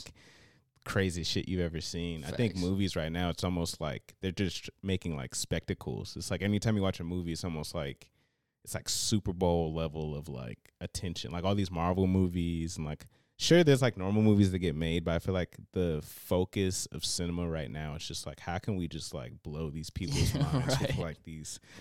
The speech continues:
Speaker 1: raccoons with, like, machine
Speaker 2: Oh,
Speaker 1: guns
Speaker 2: God.
Speaker 1: and, <laughs> and Spider-Man.
Speaker 2: Nah, I hear you, bro. I hear you. So, let's get back on track, uh, about you, bro. I mean, you touched on it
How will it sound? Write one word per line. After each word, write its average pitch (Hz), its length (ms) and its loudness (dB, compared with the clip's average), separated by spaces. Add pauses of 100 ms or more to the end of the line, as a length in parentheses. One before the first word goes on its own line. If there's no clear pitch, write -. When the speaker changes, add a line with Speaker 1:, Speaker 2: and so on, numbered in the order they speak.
(460)
Speaker 1:
raccoons 90 600 -2
with, 85 200 -2
like, 78 160 -8
machine 82 460 -2
Speaker 2:
Oh, 135 200 8
Speaker 1:
guns 120 140 6
Speaker 2:
God. 123 400 10 (200)
Speaker 1:
and, 147 180 4
<laughs> - 20 -18
and 127 140 4
Spider-Man. 87 800 0
Speaker 2:
Nah, 131 240 4
I 123 140 2
hear 127 160 -2
you, 113 200 -2
bro. 104 200 -4
I 101 180 0
hear 113 160 2
you. 104 220 -2
So, 123 340 6 (380)
let's 147 140 4
get 170 140 2
back 170 180 0
on 127 140 -2
track, 120 440 -4
uh, 107 220 0
about 104 400 2
you, 107 380 2
bro. 98 280 -4
I 95 80 0
mean, 120 240 4
you 117 60 0
touched 120 360 -2
on 120 160 4
it 101 220 0